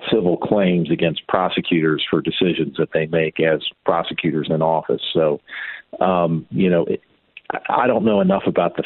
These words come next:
facts, but I, I am familiar with cases where people have tried to sue prosecutors, uh, over their decision to prosecute. You know, in other words, "You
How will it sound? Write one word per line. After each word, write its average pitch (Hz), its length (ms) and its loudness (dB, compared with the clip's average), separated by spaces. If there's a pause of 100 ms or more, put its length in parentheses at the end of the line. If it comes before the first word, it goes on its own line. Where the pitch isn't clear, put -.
facts, 85 420 0
but 90 100 0
I, 90 140 2 (260)
I 98 80 4
am 104 360 2
familiar 90 440 4
with 80 180 0
cases 82 480 0
where 80 160 2
people 87 420 0
have 82 120 0
tried 82 420 0
to 78 80 -2 (160)
sue 80 320 2 (520)
prosecutors, 87 960 0 (500)
uh, 85 380 2
over 92 280 2
their 85 200 2
decision 80 680 0
to - 80 -10
prosecute. - 640 -2
You 95 140 -2
know, 82 100 2
in 80 80 0
other 87 160 2
words, 80 220 0
"You 87 60 2